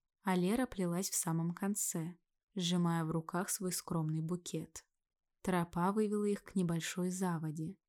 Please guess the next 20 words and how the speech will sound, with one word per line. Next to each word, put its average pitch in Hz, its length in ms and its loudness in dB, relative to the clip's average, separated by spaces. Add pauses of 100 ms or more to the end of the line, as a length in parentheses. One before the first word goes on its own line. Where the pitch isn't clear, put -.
(220)
скрытой 175 600 0
от 165 120 -6
посторонних 165 680 0
глаз 165 340 -2
старыми 170 480 0 (120)
ивами, 160 580 -2 (380)
чьи 180 260 2
длинные 170 520 4
лозы, 160 400 0
спускаясь 165 640 -4
до 160 140 -2
самой 165 440 0
земли, 160 580 0 (320)
создавали 190 560 2
живую 180 400 0
стену, 190 520 0
отделяющую 170 760 0
лес 160 300 -2
от 180 180 -4
озера. 160 500 -4